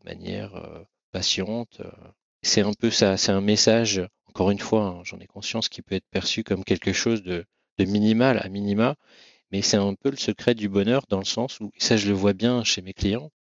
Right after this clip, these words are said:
les plus heureux, c'est grosso modo ceux qui n'avaient pas d'argent, qui avaient peu d'argent, et petit à petit qui en ont eu plus. Ils se sont ancrés justement, sur un niveau de dépense,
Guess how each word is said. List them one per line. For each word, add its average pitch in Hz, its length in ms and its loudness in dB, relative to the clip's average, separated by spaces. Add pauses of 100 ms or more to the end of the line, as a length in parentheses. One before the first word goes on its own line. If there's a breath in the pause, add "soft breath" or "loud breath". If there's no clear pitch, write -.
les 95 140 0
plus 139 340 -4
heureux, 98 360 2 (140)
c'est - 260 -6 (120)
grosso 120 320 -6
modo 101 200 -8
ceux 113 260 -4
qui 107 420 -2 (320)
n'avaient 101 320 4
pas 113 160 0
d'argent, 98 480 -8 (100)
qui - 140 -8
avaient 85 240 -10
peu 123 120 -2
d'argent, 92 340 -8 (420)
et 107 80 -4 (100)
petit 131 180 0
à 110 60 4
petit - 220 -6
qui - 160 -6
en 92 120 -4
ont 101 160 -8 (120)
eu 110 80 -10
plus. - 540 -18 (140)
Ils - 100 -8
se 104 160 -2
sont 113 320 -2
ancrés - 500 -2 (240)
justement, - 500 -16
sur 95 240 -8
un 95 60 0
niveau 107 340 2
de 110 80 -4
dépense, 120 580 -10